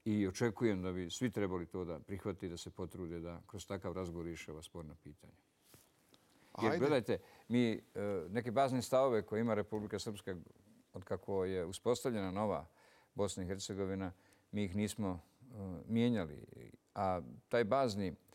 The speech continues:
Speaker 1: stav Republike Srpske jeste samo da se poštujemo. Mi smo ipak prihvatili, mi smo ipak prihvatili Dejtonski mirovni sporazum, iako je,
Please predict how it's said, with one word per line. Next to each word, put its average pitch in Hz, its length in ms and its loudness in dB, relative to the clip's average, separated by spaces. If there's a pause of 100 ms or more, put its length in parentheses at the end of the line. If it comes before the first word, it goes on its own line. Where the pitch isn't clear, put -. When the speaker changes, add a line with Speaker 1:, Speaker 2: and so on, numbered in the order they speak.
(200)
Speaker 1:
stav 113 320 2
Republike 104 440 -2
Srpske 104 320 -4
jeste 101 200 0
samo 98 360 2 (400)
da 101 100 -2
se 98 140 0
poštujemo. 98 640 0 (540)
Mi 98 80 -4
smo - 140 -2
ipak 113 220 0
prihvatili, 104 560 0 (320)
mi - 80 -8
smo 110 120 2
ipak 113 220 0
prihvatili 104 640 0
Dejtonski 95 460 -4
mirovni 87 280 -4
sporazum, 113 480 -2 (340)
iako 110 420 6
je, 123 160 6